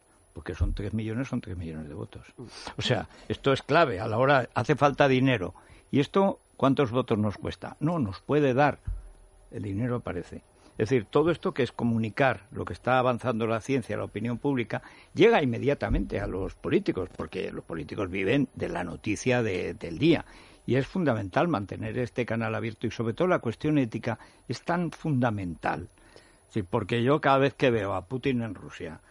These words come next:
y a Xi Jinping en China,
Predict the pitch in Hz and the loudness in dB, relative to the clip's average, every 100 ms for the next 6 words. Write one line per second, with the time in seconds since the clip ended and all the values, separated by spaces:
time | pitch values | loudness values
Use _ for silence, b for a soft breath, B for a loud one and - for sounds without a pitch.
0 | b _ 110 110 107 101 92 - 147 139 | b _ -6 -4 -4 -6 -8 -2 0 0
1 | - 120 110 101 87 - b - - 107 | -4 -12 -10 -10 -10 -14 b -12 -2 0
2 | 110 104 - 160 180 202 | 2 0 4 6 6 4